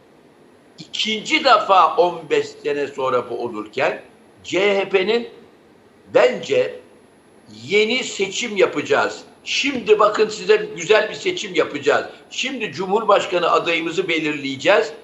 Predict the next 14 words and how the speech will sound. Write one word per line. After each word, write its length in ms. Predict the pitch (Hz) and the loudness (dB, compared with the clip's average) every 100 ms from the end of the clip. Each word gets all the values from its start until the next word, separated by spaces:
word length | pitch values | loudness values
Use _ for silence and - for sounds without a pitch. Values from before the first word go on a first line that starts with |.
| - - _ _ | -20 -20 _ _
demeyip 500 | 143 180 170 123 131 - - _ _ _ _ _ _ _ _ _ _ _ | 2 4 2 0 -6 -14 -20 _ _ _ _ _ _ _ _ _ _ _
Türkiye'de 1000 | - 285 330 - 156 135 104 117 127 - - | -6 -4 -4 -4 0 0 0 0 -2 -4 -2
amacın 640 | - 139 160 - 160 220 - - - _ _ _ _ _ - | 2 4 2 0 -2 -2 -4 -16 -20 _ _ _ _ _ 2
altta 480 | 180 202 - 240 220 | 4 2 -2 0 0
sizin 420 | 185 175 214 175 | -6 -12 -10 -2
yazdığınız 800 | 156 165 160 147 170 185 196 147 | 4 4 2 -4 -6 -2 -4 -4
bir 120 | 160 | -8
şey 300 | - 185 175 - | -4 -2 0 2
olabileceğini, 1080 | 147 143 143 135 143 139 143 143 143 92 - - _ _ _ | 2 2 0 -2 -2 -2 -4 -2 -2 -4 -8 -20 _ _ _
muhalefetsiz 1000 | 117 135 147 151 156 156 151 - 240 180 | -4 2 2 2 -2 -4 -8 -8 -12 -6
bir 220 | 175 - | -6 -6
Türkiye 380 | 208 202 160 147 | -10 -14 -4 -2
yaratmak 560 | 135 135 127 - 135 - | 0 -2 -4 -6 -12 -14
istendiğini 880 | - 135 123 113 120 120 117 95 | -10 -6 -6 -6 -8 -6 -4 -4